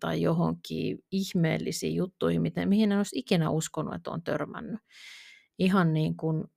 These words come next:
jotka tulee tosi syvältä. Ja minä olen ajatellut, että minä olen niin kuin jossain prosessissa tässä nyt ollut ja niin kuin jonkun verran jo tiedän asioita, mutta niin varmaan <laughs> jonkun verran tiedänkin, mutta että nämä asiat tuli vähän niin kuin vasten,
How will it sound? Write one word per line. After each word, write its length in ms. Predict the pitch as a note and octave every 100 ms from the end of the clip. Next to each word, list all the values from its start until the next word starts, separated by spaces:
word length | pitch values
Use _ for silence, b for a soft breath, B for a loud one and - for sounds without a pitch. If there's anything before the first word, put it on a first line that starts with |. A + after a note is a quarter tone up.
| _ -
jotka 280 | E3+ - D#3+
tulee 360 | E3+ E3 E3 D#3
tosi 340 | G#3+ A3 F3+ D#3+
syvältä. 720 | - E3+ D#3 - - - E3+ -
Ja 60 |
minä 280 | F3+ A#3 F#3
olen 120 | D#3
ajatellut, 440 | D#3 D#3+ E3+ D#3+ D#3+
että 120 | E3+
minä 120 | F#3
olen 80 | E3+
niin 120 | D#3+
kuin 140 | E3+ E3
jossain 400 | E3 - D#3 D#3
prosessissa 720 | D#3+ D#3 D#3+ - - - -
tässä 320 | D3 - -
nyt 200 | D3 D#3+ -
ollut 360 | E3+ E3 -
ja 140 | - E3+ B B B - -
niin 220 | D3+ D3+
kuin 180 | - E3
jonkun 400 | E3 D#3 D#3+ D#3+
verran 300 | D#3 D#3 D#3
jo 80 | D#3
tiedän 360 | F3 D#3 - -
asioita, 600 | E3+ F3 - E3+ E3+ D3
mutta 420 | E3 E3+ E3 F3 -
niin 240 | - F#3 F3+
varmaan 320 | G#3 G3 F#3+ F#3
<laughs> 60 | G#3
jonkun 220 | G3 -
verran 300 | F#3 F3 E3+
tiedänkin, 580 | G#3+ G3 E3 E3 - E3
mutta 200 | F3 D#3+
että 200 | D#3 F3
nämä 280 | G3+ G3+ D#3+
asiat 360 | D#3 - E3 -
tuli 260 | D#3+ D#3+ F3+
vähän 320 | D#3+ - -
niin 160 | D#3 E3+
kuin 220 | D3 E3+ -
vasten, 460 | D#3+ D#3 - E3